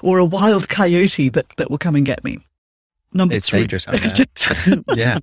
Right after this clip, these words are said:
Speaker 2: those,
Speaker 1: And so
Speaker 2: those rolling hills of Oxford
Speaker 1: <laughs> That's right.
Speaker 2: with the coyotes. So.
Speaker 1: Yes. <laughs> And so number three is kayaking. I love kayaking. I've only just started it, and it's beautiful to be out in the water. But equally,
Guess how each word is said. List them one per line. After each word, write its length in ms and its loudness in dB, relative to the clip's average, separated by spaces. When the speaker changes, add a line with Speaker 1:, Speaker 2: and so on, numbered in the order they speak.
Speaker 2:
those, 300 0
Speaker 1:
And 180 0
so 200 2
Speaker 2:
those 340 0
rolling 420 0
hills 280 0
of 60 0
Oxford 440 -2
Speaker 1:
<laughs> 200 0
That's 280 -4
right. 260 -6
Speaker 2:
with 140 -4
the 100 -4
coyotes. 640 -4
So. 340 -2
Speaker 1:
Yes. 420 -4
<laughs> 680 -4
And 160 2
so 220 0
number 260 2
three 400 0
is 180 -4
kayaking. 680 -4
I 140 2
love 240 0
kayaking. 440 -2
I've 140 -4
only 260 -2
just 240 -4
started 460 -4
it, 220 -8
and 140 0
it's 100 -6
beautiful 420 -4
to 220 -14
be 160 -2
out 240 -4
in 80 -2
the 80 -4
water. 360 -2
But 240 -2
equally, 520 0